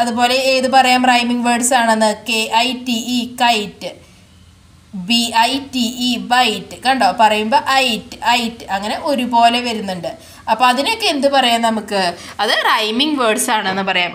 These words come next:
അപ്പൊ ഇതുപോലെയുള്ള rhyming words പോമിലുണ്ട്, അതാണ് എഴുതാൻ പറയുന്നത്. ഇനി ചുവപ്പ് ബലൂണിൽ കൊടുത്തിട്ടുള്ള എന്താണ്? rhyme ചെയ്യാത്ത words ആണ് കേട്ടോ. അപ്പൊ പച്ച ബലൂണിലാണ്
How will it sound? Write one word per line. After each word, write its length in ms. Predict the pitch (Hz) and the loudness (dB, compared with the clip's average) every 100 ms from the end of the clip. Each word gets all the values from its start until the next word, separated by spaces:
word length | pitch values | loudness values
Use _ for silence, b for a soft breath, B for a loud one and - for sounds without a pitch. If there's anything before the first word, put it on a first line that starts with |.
| 202 | -2
അപ്പൊ 120 | 262 262 | -2 -2
ഇതുപോലെയുള്ള 640 | 302 330 349 539 523 403 320 | 0 2 2 2 0 0 0
rhyming 400 | 269 226 247 247 | 0 0 -2 0
words 280 | 220 220 240 233 | 0 0 -2 -2
പോമിലുണ്ട്, 680 | 233 208 202 214 226 208 196 208 190 | 0 2 2 0 -2 -2 -2 -2 -2
അതാണ് 380 | 190 202 190 262 359 | -2 -2 -2 -2 -2
എഴുതാൻ 300 | 240 196 190 190 | -2 0 0 0
പറയുന്നത്. 460 | 185 170 170 170 156 - B B B _ - _ - 262 | -2 -2 -8 -8 -10 -14 B B B _ -20 _ -6 -2
ഇനി 140 | 220 - - | -2 -4 -4
ചുവപ്പ് 380 | - 294 302 302 480 | 0 0 0 0 0
ബലൂണിൽ 320 | 453 349 330 330 | 0 0 0 2
കൊടുത്തിട്ടുള്ള 400 | 320 302 285 277 | 2 2 0 0
എന്താണ്? 300 | 254 240 233 220 220 | 2 2 4 4 4
rhyme 220 | 208 220 302 - | 4 2 -4 -8
ചെയ്യാത്ത 460 | 254 226 220 226 277 269 | -6 2 4 4 2 0
words 300 | 233 226 240 226 | -2 -2 0 0
ആണ് 140 | 180 - - | -2 -8 -10
കേട്ടോ. 260 | 254 233 175 - B B B | -8 -6 -6 -8 B B B
അപ്പൊ 140 | 214 247 262 | -2 2 2
പച്ച 280 | 269 - 480 494 | 2 0 -2 -2
ബലൂണിലാണ് 640 | 480 330 311 320 311 262 | -2 2 2 2 2 4